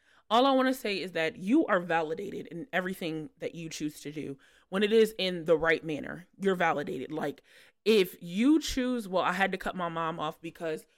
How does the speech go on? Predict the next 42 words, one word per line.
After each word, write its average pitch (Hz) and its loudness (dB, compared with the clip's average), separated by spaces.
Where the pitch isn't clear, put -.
she - -8
was 220 -6
doing 220 -4
this 254 -4
and 185 -4
it 180 -8
was 185 -8
too, 226 -10
it 190 -4
was 185 -8
too 226 -10
much 202 -6
for," - -18
you 220 -2
deserve 170 -2
that. - -14
Don't 311 6
let 311 2
somebody 254 -2
convince 214 -6
you, 185 -8
"Oh, 190 6
well, 175 8
you 165 -4
know, 160 -2
you, 165 -6
that's 147 2
your 185 0
mom. 160 4
You 156 -2
only 165 2
get 180 2
one 175 -2
mom." 185 -4
Yeah, 269 4
I 247 4
do 233 2
only 233 0
get 196 -4
m-, 175 -8
one 175 -2
mom. 151 -4